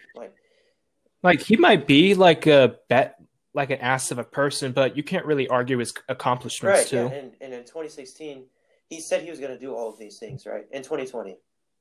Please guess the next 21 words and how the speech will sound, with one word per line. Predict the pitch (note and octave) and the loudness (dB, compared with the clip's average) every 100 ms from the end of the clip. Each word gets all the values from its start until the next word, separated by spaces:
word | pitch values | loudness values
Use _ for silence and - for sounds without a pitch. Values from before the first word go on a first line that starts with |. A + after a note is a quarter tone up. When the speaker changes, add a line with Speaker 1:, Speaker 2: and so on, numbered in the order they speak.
| _ | _
Speaker 1:
he | C3 | -8
Speaker 2:
He | B2+ C#3 | -4 4
Speaker 1:
did | D#3 | 6
Speaker 2:
did. | |
Speaker 1:
all | D3+ D3 G#2 | 6 2 -2
of | |
it, | F#2+ - | -12 -14
yeah. | - D3+ G#2 A2 | -4 -2 -2 -8
And | |
you | A#2 A2+ | -16 -16
think | C3 B2+ | -16 -14
of | A#2 | -14
his, | A#2 G#2+ G2+ - _ | -14 -14 -16 -20 _
his | A2 G2 | -20 -20
speech | - C3 A#2+ - | -18 -14 -14 -14
he | A2 | -16
did | A2 G#2+ G#2 | -12 -12 -12
at | A2 G#2 G2+ | -12 -12 -12
the, | G2 G2 | -10 -8
uh, | F#2+ F#2 - _ _ | -10 -10 -16 _ _
the, | G#2+ - | -14 -14